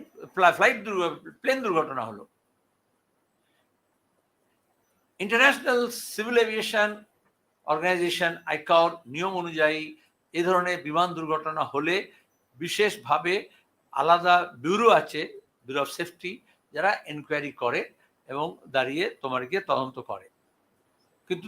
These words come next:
দেখা গেল সেই ক-, তদন্তকে কিসের জন্য, আমি বলছি না ধামাচাপা দেওয়ার জন্য,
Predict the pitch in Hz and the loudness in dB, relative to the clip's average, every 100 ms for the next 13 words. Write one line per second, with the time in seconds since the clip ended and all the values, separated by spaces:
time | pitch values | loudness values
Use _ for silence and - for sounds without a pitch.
0 | 180 165 233 233 214 214 196 196 190 185 | 4 8 8 8 6 4 0 2 2 4
1 | 180 196 220 196 202 180 180 - _ _ | 2 0 -6 -2 0 0 -2 -16 _ _
2 | _ _ _ - 220 311 277 160 131 110 | _ _ _ -8 2 4 4 2 -4 -6
3 | - _ 143 196 220 226 220 156 151 139 | -16 _ -4 -2 -2 -2 -4 0 0 2
4 | 123 117 107 107 101 | -2 -4 -8 -14 -18